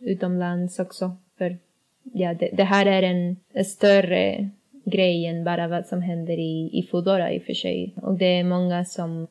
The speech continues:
som vi jobbar med som inte förstår det, tyvärr. Så ja, man måste liksom börja från att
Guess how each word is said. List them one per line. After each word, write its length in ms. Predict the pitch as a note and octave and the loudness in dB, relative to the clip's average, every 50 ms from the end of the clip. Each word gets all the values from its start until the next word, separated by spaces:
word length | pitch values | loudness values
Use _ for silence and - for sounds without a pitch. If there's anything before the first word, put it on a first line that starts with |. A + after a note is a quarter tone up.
| _ | _
som 180 | _ - G3+ G3+ | _ 0 2 4
vi 120 | F#3+ G3+ | 4 6
jobbar 340 | G3+ G#3+ A3 G#3 G#3 F#3 E3+ | 6 6 6 6 4 2 0
med 240 | E3+ F3 F3 F3+ F3+ - | 0 0 -2 -4 -4 -4
som 180 | - F#3 F3 | -4 -2 -2
inte 400 | E3 F3+ F3+ F3 - F3+ E3+ E3+ E3+ | 0 0 -2 -2 0 -2 -2 -2 -2
förstår 360 | - G3 - - - A3 A3 G#3 | -4 -4 -4 0 0 0 0 0
det, 200 | G3 G3 - F#3 - _ - - _ _ _ _ _ | 0 -4 -6 -6 -8 _ -20 -20 _ _ _ _ _
tyvärr. 300 | G#3 F3+ F3 F3 E3+ - - - _ _ | -4 -4 -4 -4 -6 -10 -14 -20 _ _
Så 680 | - - - G#3 G3+ F#3+ F#3 F#3 F3+ F3+ F3+ F3+ F3+ F3+ - _ _ _ - | -18 2 4 6 6 8 6 6 4 4 2 2 0 -2 -8 _ _ _ 0
ja, 280 | G#3 G#3+ G3+ G3+ A3 A3 - - | 4 4 4 4 2 0 -4 0
man 200 | - A3 G#3+ G#3+ | 2 4 6 6
måste 340 | G#3+ G#3+ G#3+ G#3+ - G#3+ G3+ | 6 4 4 4 2 4 4
liksom 500 | G3+ G3 - - F#3+ F#3 F#3 G3+ G3 - - _ _ _ - G#3+ - _ | 4 0 0 0 0 2 2 2 0 -2 -8 _ _ _ -16 -16 -16 _
börja 520 | - - G#3 G3+ G#3+ G#3 G3+ G3+ G3 G3 G3+ | -2 0 4 6 6 8 8 8 6 6 4
från 560 | G3+ - G3+ G3 G3 G3 F#3+ G3+ G3 G3 - _ | 2 0 0 2 2 2 0 0 -2 -4 -10 _
att 440 | - G3 G3 G3 - _ - - | -2 -2 -2 -2 -4 _ -20 -20